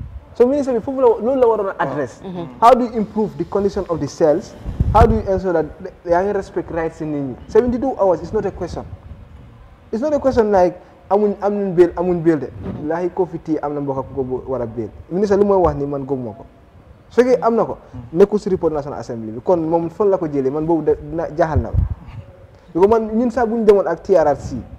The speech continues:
Speaker 1: T R R C bu ñu daan def, euh, tour si mile two ak yooyu. We met people ñu, ñu laa wax ne ñoom ñu ngi fa eleven months musu ñoo dem court.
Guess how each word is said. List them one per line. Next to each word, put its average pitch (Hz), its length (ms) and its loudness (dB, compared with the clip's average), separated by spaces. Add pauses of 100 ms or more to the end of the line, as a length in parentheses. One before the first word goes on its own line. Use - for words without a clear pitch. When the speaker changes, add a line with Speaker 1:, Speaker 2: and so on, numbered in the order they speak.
(520)
Speaker 1:
T 185 80 2
R 185 80 8
R 175 60 4
C 160 80 -2
bu 170 100 -2
ñu 185 40 0
daan 175 200 4
def, - 80 -6 (300)
euh, 156 100 -2 (760)
tour 165 220 6
si 156 220 -2 (100)
mile 156 300 0
two 151 160 0
ak 147 140 -2
yooyu. 135 180 -2 (340)
We 311 80 0
met 359 240 -4
people 233 240 0
ñu, 247 320 -2
ñu 233 160 -2
laa 226 160 6
wax 196 160 4
ne 151 200 -4 (240)
ñoom 208 180 6
ñu 240 80 4
ngi 233 80 0
fa 190 100 4
eleven 220 320 4
months 196 240 0
musu 208 200 -6
ñoo 220 120 2
dem 208 140 -2
court. - 400 -10